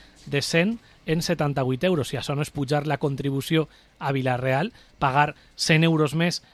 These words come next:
des de l'any dos mil tretze, que algú m'ho explique, no? Però és que en esta operació que, com li dic, han, han, eh, creat el Partit Socialista i Compromís amb el suport de, d'altres grups, a mi em llevaran, eh, onze euros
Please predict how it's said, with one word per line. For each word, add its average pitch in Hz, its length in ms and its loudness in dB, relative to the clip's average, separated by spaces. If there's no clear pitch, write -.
des 135 160 -4
de 135 80 -4
l'any 139 200 -2
dos 147 120 -2
mil 147 160 -2
tretze, 151 340 -2
que 156 100 -4
algú 135 200 2
m'ho 151 200 0
explique, 147 440 -4
no? 170 160 -6
Però 160 140 2
és 175 100 -2
que 208 160 0
en 196 40 0
esta 196 240 0
operació 185 540 2
que, 160 120 -4
com 151 180 0
li 151 80 0
dic, 196 220 -2
han, 143 320 0
han, 151 560 -2
eh, 143 440 -4
creat 151 400 0
el 156 120 2
Partit 143 240 -2
Socialista 156 440 0
i 143 80 2
Compromís 147 480 4
amb 131 160 0
el 120 120 0
suport 143 360 2
de, 139 180 2
d'altres 147 360 2
grups, 185 340 -2
a 147 80 -2
mi 170 140 2
em 196 120 2
llevaran, 185 500 0
eh, 139 300 -6
onze 175 400 4
euros 165 420 0